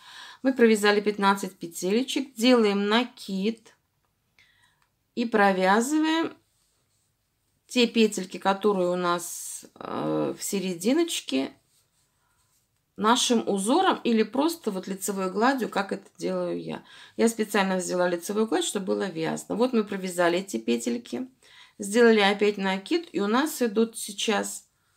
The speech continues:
наши пятнадцать петелечек. Вот эти пятнадцать петелек, они не меняются.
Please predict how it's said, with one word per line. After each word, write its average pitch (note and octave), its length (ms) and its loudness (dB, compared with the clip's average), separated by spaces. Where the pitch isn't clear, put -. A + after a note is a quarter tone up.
наши A#3 580 2
пятнадцать F3+ 720 -6
петелечек. - 880 -10
Вот G3+ 160 -2
эти B3+ 200 0
пятнадцать G3+ 640 -2
петелек, F#3+ 580 -2
они F#3 200 -2
не F#3+ 240 -2
меняются. F3 920 -4